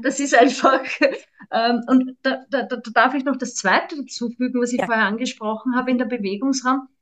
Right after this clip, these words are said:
Speaker 1: Der Quarzsand nimmt immer die Umgebungstemperatur auf.
Speaker 2: Ah,
Speaker 1: Das
Speaker 2: okay.
Speaker 1: heißt, im Winter mal auf die Terrasse rausstellen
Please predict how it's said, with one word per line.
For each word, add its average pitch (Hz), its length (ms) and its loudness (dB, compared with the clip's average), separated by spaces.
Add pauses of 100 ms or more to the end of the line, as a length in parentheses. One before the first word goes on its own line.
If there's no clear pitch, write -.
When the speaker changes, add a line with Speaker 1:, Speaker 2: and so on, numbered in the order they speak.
(580)
Speaker 1:
Der 214 80 2
Quarzsand 202 800 -2
nimmt 233 200 -2
immer 247 220 2
die 269 120 0
Umgebungstemperatur 202 1120 -6
auf. - 80 -20 (380)
Speaker 2:
Ah, 202 460 -8
Speaker 1:
Das - 0 - (180)
Speaker 2:
okay. - 20 -
Speaker 1:
heißt, 247 720 0
im 220 220 4
Winter 208 420 2
mal 226 200 0
auf 214 100 -4
die 226 120 -6
Terrasse 226 500 -2
rausstellen 175 720 -6